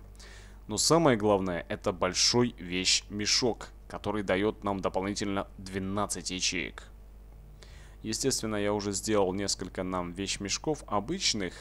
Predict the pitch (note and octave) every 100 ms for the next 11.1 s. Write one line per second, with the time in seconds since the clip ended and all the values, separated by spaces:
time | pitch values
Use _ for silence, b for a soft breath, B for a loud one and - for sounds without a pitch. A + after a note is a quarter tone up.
0 | - B B B B B B G#2+ A#2+ C#3+
1 | D3+ C#3 A#2 A#2 A#2+ B2 B2 A#2+ A2 -
2 | - - - - - - - - - -
3 | - - - A2 A#2 A2+ A2 A2+ - A2+
4 | A#2+ A#2+ - F#2+ F#2+ - F#2+ D#2 D#2 G#2+
5 | C#3 C3 F2+ F2 G2 G2 F#2+ F#2 - -
6 | - F#2+ F#2+ - F2 F#2+ G#2 - G2 F#2
7 | - F#2 - F2+ F2+ F2 E2+ F2 F2 A2+
8 | F3 - - - - - - - - -
9 | - F3+ - F2 F2+ F2 F2+ - A#2+ G#2+
10 | F#2 C#2+ - - - F#2+ A2 - C#3 D#3+
11 | E3+